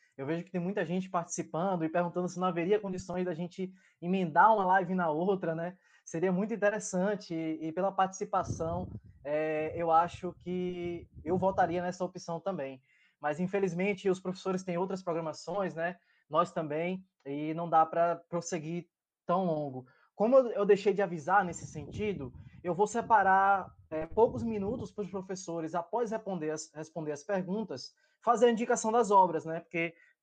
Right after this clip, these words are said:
eu, como houve essa falha de comunicação, ficou faltando isso, né? Então, eu passo agora à professora Ana Celice. Se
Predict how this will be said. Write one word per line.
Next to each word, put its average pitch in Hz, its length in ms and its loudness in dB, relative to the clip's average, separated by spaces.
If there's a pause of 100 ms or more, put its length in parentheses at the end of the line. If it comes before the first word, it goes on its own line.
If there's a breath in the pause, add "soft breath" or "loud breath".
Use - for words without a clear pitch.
(120)
eu, 156 140 -8
como 185 240 2
houve 180 200 4
essa 185 160 -4
falha 175 220 0
de 160 80 -10
comunicação, 180 640 -4
ficou 214 160 -4
faltando 208 500 0
isso, 165 300 -6
né? 170 140 -8 (400)
Então, 175 500 2
eu 175 140 -2
passo 196 280 2
agora 185 180 0
à - 40 -4
professora 185 380 -4
Ana 180 180 0
Celice. 220 600 -4 (280 loud breath)
Se 185 460 2